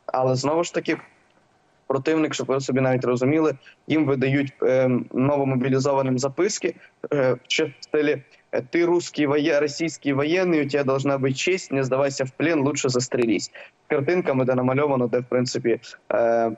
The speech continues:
потрібно вистрілити так, щоб застрелитися швидко. Тобто їх надзвичайно лякають, і новомобілізовані,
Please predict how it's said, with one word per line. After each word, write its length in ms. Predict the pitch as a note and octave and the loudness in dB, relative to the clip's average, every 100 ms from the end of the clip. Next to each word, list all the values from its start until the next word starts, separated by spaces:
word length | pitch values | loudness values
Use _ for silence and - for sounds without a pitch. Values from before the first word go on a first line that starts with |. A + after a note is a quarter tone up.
| - | -4
потрібно 600 | C#3 C#3 D3+ C#3 B2+ A#2+ | -4 0 0 0 0 0
вистрілити 580 | C3 E3+ - C#3 C3 B2+ | 0 -2 0 0 0 0
так, 200 | B2+ B2 | -2 -2
щоб 200 | B2 C#3 | -2 -4
застрелитися 640 | C3+ - C#3 C3 A#2 - | -6 -2 -2 -2 -4 -6
швидко. 380 | - G#2+ F#2 - | -4 -4 -4 -6
Тобто 280 | - B2+ C3 - - _ _ | -6 -4 -4 -6 -20 _ _
їх 320 | C3 E3 E3+ C#3 | -2 0 0 -2
надзвичайно 640 | C#3 C3 C#3 C3+ B2 A#2+ | -2 0 -2 0 0 0
лякають, 540 | B2 B2+ D#3+ E3 D#3+ - - _ - | 0 0 0 0 -2 -8 -20 _ -4
і 200 | B2 B2+ | 0 2
новомобілізовані, 1120 | C3 C#3+ C#3 B2+ C3 B2 C3+ C3+ C3 B2 B2 | 2 2 0 0 2 0 2 2 2 2 0